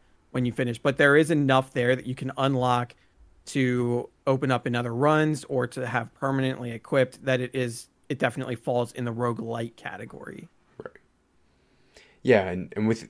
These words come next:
Speaker 2: each run, you know, you're basically, it's procedurally generated, right? So each kind of these biomes, uh, they're like, kind of like environments, right? That,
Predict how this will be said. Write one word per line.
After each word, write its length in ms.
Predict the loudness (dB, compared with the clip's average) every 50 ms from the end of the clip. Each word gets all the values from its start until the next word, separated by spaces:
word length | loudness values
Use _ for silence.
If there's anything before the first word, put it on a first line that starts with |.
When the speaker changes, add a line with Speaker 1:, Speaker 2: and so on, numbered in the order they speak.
| _ -4
Speaker 2:
each 240 | -4 -4 -4 -2
run, 440 | 2 4 4 4 4 2 0 -2 -6 -10 -20 _ _ _ -2
you 120 | -2 0
know, 300 | 0 0 -4 -6 -8 -12 _ -20 -20 -12 -8
you're 640 | 0 2 6 6 6 6 6 4 2 2 0 0 -2
basically, 580 | -4 0 2 2 4 2 2 2 4 4 4
it's 120 | 4 2 0
procedurally 580 | 0 0 2 4 2 2 2 2 0 0 0
generated, 440 | 0 -2 -2 -2 -2 -4 -4 -4 -2
right? 240 | -2 0 -2 -2 -2
So 200 | -2 -2 -2 0 0
each 200 | -2 -2 -2 0
kind 220 | 2 2 4 4 4
of 180 | 2 0 -4 -14 -20 -20 -12 -4
these 160 | -2 -2 -2 -2
biomes, 960 | 0 2 4 6 6 6 6 6 4 4 0 -4 -6 -6 -8 -8 -8 -12 -14 -12
uh, 160 | -10 -8 -4
they're 160 | -2 -2 0
like, 300 | 0 -2 -2 -4 -6 -14 -20 -20 -20 -20 _ _ -4
kind 160 | 2 2 2
of 100 | 4 4
like 320 | 4 2 2 0 -4 -8 _ _ 0
environments, 840 | 0 2 4 6 6 6 6 6 4 2 0 -2 -4 -4 -4 -4 0
right? 320 | 2 2 2 2 0 0 -4
That, 180 | -4 -4 -4